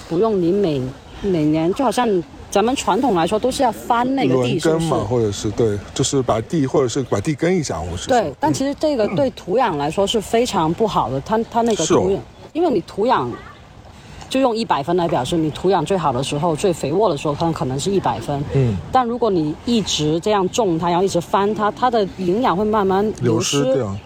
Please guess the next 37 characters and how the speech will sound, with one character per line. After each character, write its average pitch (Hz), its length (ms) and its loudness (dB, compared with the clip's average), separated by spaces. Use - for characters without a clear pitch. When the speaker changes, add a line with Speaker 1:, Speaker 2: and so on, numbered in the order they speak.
Speaker 1:
就 302 140 -4
跟 311 200 2
你 170 220 0
种 254 260 2
盆 196 240 0
栽 269 220 2
一 233 100 0
样， 180 260 0
然 175 160 0
后 208 140 2
你 175 120 2
要 180 220 2
换 208 280 0
土 131 220 -6
的 127 100 0
原 135 220 2
因， 143 120 0
就 160 100 0
是 160 80 -2
它 165 140 0
会 160 120 0
Speaker 2:
因 220 100 0
为 311 40 2
它 294 80 2
肥 143 260 2
力 269 180 0
丧 120 240 0
失 - 160 -4
了， 113 120 2
Speaker 1:
嗯。 143 60 2
Speaker 2:
因 262 80 0
为 277 80 0
你 220 100 2
每 143 140 2
年 123 220 0
你 156 100 0
种 120 460 0